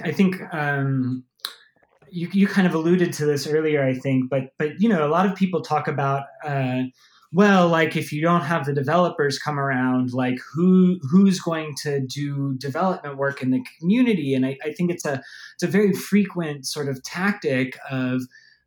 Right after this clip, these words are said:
uh, more conservative elements to kind of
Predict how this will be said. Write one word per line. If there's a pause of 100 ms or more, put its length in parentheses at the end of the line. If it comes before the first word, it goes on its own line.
uh,
more
conservative (100)
elements
to
kind
of